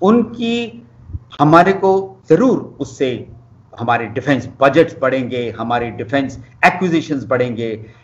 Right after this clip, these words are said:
यकीनन डिफ-, security ताकत, capability बढ़ेगी।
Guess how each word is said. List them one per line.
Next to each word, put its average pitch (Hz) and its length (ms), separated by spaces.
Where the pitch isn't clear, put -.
यकीनन 196 440
डिफ-, 143 260
security 170 560
ताकत, 160 480
capability 135 520
बढ़ेगी। 120 480